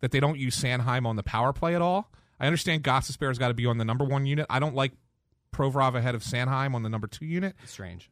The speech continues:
Speaker 1: But other than that, like, Provorov's gotta play the most.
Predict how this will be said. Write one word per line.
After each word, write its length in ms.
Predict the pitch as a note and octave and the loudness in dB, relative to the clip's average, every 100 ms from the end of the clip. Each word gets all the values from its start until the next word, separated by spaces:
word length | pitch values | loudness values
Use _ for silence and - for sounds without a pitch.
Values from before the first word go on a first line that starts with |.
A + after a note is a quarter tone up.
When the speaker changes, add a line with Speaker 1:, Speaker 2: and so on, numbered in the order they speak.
| - | 0
Speaker 1:
But 120 | D#3+ - | 2 4
other 160 | C4 | 2
than 180 | C4 A#3 | 4 2
that, 360 | F#3 G#3 C4+ - _ | 4 4 2 0 _
like, 280 | E3 E3+ - _ _ _ - | -2 -2 -2 _ _ _ -2
Provorov's 400 | - D4+ E4 C4 | 4 6 6 4
gotta 200 | F#3 G3+ | 4 2
play 680 | - G3 F#3+ F3+ E3 C#3 B2 _ _ _ _ | 2 2 2 2 0 -2 -8 _ _ _ _
the 100 | C#3+ | -2
most. 540 | C#3 C3+ F#2 - - | 2 2 0 -6 -8